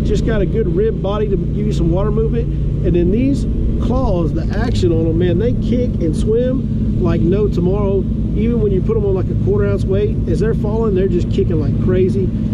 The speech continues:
So great little bait that's been introduced by Limit Fishing. Uh, and we will have those available on the website very, very soon.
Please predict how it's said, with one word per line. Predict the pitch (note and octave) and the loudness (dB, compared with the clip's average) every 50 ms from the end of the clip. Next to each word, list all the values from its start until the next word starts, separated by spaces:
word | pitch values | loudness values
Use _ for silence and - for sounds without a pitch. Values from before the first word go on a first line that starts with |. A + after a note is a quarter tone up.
| - - - | -2 -2 -2
So | - - F#3+ F#3 E3 D#3 - - - - - - - - | 0 0 2 2 2 0 0 0 -2 -2 0 0 0 0
great | G#3 A3+ - - | 0 0 0 0
little | - C4+ - - | 0 0 0 0
bait | - G#3 G#3+ G#3 - | 0 0 0 0 0
that's | G3 - | -2 -2
been | - - G3+ G3+ | 0 0 0 2
introduced | G3 G3 F#3+ - F3+ F#3 G3 G3 - | 0 0 0 0 0 0 0 0 0
by | F3 D#3 | -2 -2
Limit | D3+ D#3+ F3+ F#3 F#3 F3 - | 0 0 0 0 0 0 0
Fishing. | F3+ F3+ F3 - F#3 F#3 F3+ - - - - - - - - - - | 0 0 0 2 0 0 0 0 0 -2 -2 0 0 0 0 0 0
Uh, | - D#3+ | 0 0
and | - - F3+ | 2 2 2
we | F#3+ C4 | 2 2
will | C#4+ C4 B3 A#3+ | 2 2 2 2
have | G#3 G#3+ G#3+ - | 2 0 0 0
those | A3 A3 F#3 F3+ | 0 0 0 0
available | E3+ E3 G3 G#3+ G#3 G3 G3 F#3+ | 0 0 0 0 0 0 0 0
on | F3 E3 | 0 0
the | D#3+ | 0
website | D3+ F3+ G3 F#3 - - - - - | 0 0 0 0 0 0 0 0 0
very, | - - - - - E3+ F#3+ G3 G3+ G3 - | 0 0 0 0 2 2 2 2 2 2 2
very | - C#3+ - E3+ F3 F3 E3+ D#3 | 0 0 0 0 2 2 0 0
soon. | - - F3 - - - - - - - | 0 0 0 0 0 0 0 -2 0 0